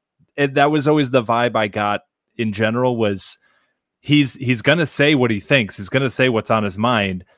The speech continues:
but he's not gonna do it out in public. He's gonna do it behind closed doors, right? And it, it was just a very strange thing to see on the timeline, right? Pat Narduzzi says, "Pitt would have smoked us." See, like,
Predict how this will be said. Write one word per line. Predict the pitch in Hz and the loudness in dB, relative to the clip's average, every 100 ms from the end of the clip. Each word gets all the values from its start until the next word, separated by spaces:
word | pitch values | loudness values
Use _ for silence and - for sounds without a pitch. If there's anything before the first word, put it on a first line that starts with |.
| _ - | _ 2
but | 131 | 2
he's | 117 | 2
not | 135 147 | -2 -2
gonna | 143 127 | -2 -2
do | 120 117 | 0 2
it | 113 | 4
out | 107 107 - - | 4 2 -4 -8
in | 107 | -6
public. | 107 101 87 82 | -2 -4 -4 -12
He's | - 101 | -10 -6
gonna | 123 120 | -2 0
do | 117 110 | 0 0
it | 98 | 0
behind | 101 104 101 | -2 -2 -4
closed | 104 101 95 110 | -4 -4 -4 -6
doors, | 95 82 - 101 | -6 -8 -12 -4
right? | 101 104 - - | -2 -2 -6 -2
And | 117 123 | 0 2
it, | 139 | 2
it | 143 | 4
was | 151 | 4
just | - 147 139 | 2 0 0
a | 120 | -2
very | 127 151 135 | 0 0 0
strange | 110 - 123 123 117 104 | -4 -6 -2 -2 -2 -4
thing | - 113 98 | -2 -2 -2
to | 98 | -8
see | - 110 | -6 -4
on | 101 | -2
the | 95 | -4
timeline, | 95 101 92 85 82 - - | -4 -4 -4 -8 -12 -12 -8
right? | 101 104 101 | -4 -4 -4
Pat | - 123 | -4 -2
Narduzzi | 139 120 107 123 117 110 107 95 - - _ _ _ | 0 0 2 0 0 0 0 -2 -6 -20 _ _ _
says, | - 131 117 110 98 - _ _ | -4 2 2 2 -6 -14 _ _
"Pitt | - 139 127 | 0 0 0
would | 120 | -2
have | 110 90 92 _ | -2 -6 -18 _
smoked | 120 - - 127 135 143 - | -12 -6 -4 2 2 2 0
us." | 104 87 - | 0 0 0
See, | 165 160 | 2 4
like, | 160 - | 2 2